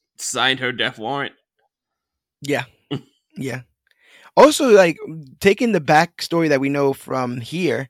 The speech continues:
Speaker 2: it's pretty easy to see why Killmonger killed Klaue in Black Panther. Where I, I wasn't too sure why that happened initially.
Speaker 1: Hmm.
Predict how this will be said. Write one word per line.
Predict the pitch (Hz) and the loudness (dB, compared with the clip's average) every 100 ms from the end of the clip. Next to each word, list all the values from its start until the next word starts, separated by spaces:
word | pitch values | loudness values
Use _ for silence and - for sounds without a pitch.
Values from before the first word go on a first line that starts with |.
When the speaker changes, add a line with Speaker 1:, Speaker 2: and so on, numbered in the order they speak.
| - - _ _ - | -16 -20 _ _ -4
Speaker 2:
it's | 160 | -2
pretty | - 277 240 165 - _ _ _ _ | -2 -2 0 -4 -10 _ _ _ _
easy | 196 226 180 156 | -2 -2 -2 -4
to | 143 | -4
see | - 202 190 | -4 -2 -4
why | 135 139 139 127 135 | 0 2 4 2 -2
Killmonger | 160 151 139 135 - | -4 -2 -2 -4 -10
killed | - 147 - | -4 -4 -4
Klaue | - 147 120 | 0 2 2
in | 104 | 0
Black | 113 - | -6 -6
Panther. | 139 131 - - _ _ _ _ _ _ _ _ | -8 -8 -12 -18 _ _ _ _ _ _ _ _
Where | 143 165 147 139 - 147 | 0 2 4 2 0 2
I, | 190 - 147 | 2 2 4
I | |
wasn't | 175 220 220 | 6 6 4
too | 208 | 0
sure | 190 185 | 2 4
why | 135 160 | 6 4
that | 165 | 6
happened | 165 185 170 | 4 4 2
initially. | 139 208 359 415 277 - _ - | -2 0 0 -2 -6 -18 _ -8
Speaker 1:
Hmm. | 147 120 | -6 -4